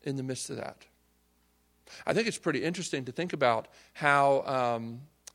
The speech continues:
you know, the timing on when that was written and about the three men, Daniel's friends, that were cast into the furnace. And it says that there was one, a fourth, like a son of man,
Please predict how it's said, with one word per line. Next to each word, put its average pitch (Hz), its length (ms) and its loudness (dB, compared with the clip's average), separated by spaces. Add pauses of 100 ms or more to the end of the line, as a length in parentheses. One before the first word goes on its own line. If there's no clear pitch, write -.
(220)
you 151 80 -2
know, 135 120 0
the 120 100 -4
timing 147 720 -2
on 123 320 -2
when 135 440 0 (440)
that 143 500 2 (160)
was 127 260 -4
written 123 520 -2 (720)
and 139 140 -2
about 135 340 6
the 127 80 -4
three 151 300 -6
men, 139 320 -2
Daniel's 123 360 -2
friends, 127 400 -2
that 120 140 -4
were 113 180 -6 (320)
cast 131 480 -2
into 131 320 -6
the 110 80 -8
furnace. - 800 -6 (420)
And - 100 -6
it - 80 -8
says 135 220 4
that 127 120 -4
there 127 140 2
was 120 180 -2
one, 127 480 -2 (400)
a - 80 -8
fourth, 131 600 0 (340)
like - 200 -6
a 127 60 -6
son 131 320 0
of 120 100 -6
man, 120 480 -4